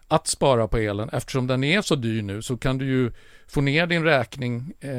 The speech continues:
även om, för, för att s-, det finns ju ing-, ingen som tror att staten kommer att betala för, för alla, eh, överskjutande kostnader. Så att därför så finns det en motivation att spara i vilket fall som helst, även om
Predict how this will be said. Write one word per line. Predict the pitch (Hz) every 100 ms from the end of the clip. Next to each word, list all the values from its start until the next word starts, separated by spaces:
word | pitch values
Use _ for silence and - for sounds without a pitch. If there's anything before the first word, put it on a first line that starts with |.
| 120 113 113 113 117 - - -
även | 139 139
om, | 131
för, | - 156
för | 143
att | 131 -
s-, | - - - -
det | - 135
finns | 143 131
ju |
ing-, | 147 143
ingen | 147 139 143
som | 190
tror | 151 143
att | 120
staten | - 123 113 127
kommer | 127 123
att | 117
betala | 120 123 113 113
för, | 107 110 110 - - -
för | - 143 - - -
alla, | 139 123 143 170 170
eh, | 156 151 160 160
överskjutande | 139 139 120 - 127 123 120
kostnader. | 117 120 - 117 113 -
Så | -
att | 131
därför | 160 180 180 151
så |
finns | 135 175 208 208 -
det | 165 135 - - - -
en | - 151
motivation | 139 - 135 - 131 131
att | 123
spara | - 120 113
i | 113
vilket | 113 135
fall | - 117
som | 107 156
helst, | 196 104 - - -
även | 139 127 151
om | 185 143 120